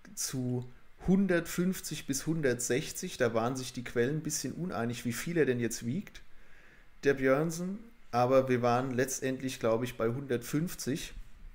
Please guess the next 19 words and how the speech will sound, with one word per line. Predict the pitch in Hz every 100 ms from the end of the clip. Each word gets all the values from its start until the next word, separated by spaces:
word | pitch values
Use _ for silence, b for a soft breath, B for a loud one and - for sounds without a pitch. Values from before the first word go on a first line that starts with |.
| - - b b b b b b - -
Und, | 120 113 113 113 -
ähm, | 117 110 107 104
ja, | 104 - - - - - - - - -
es | - 117 120
war | 117 131
ein | 117 120
absolutes | 131 - 147 135 135 123
Kuriosum, | - 127 113 120 110 92
muss | 95 95
ich | 92
sagen. | 95 95 92
Also | 107 107
du | 135
hast | 139 135
ja | 131
im | 120
Vorfeld | 117 123 131 127 123
schon | 127 120
gewettert, | 117 117 - 147 -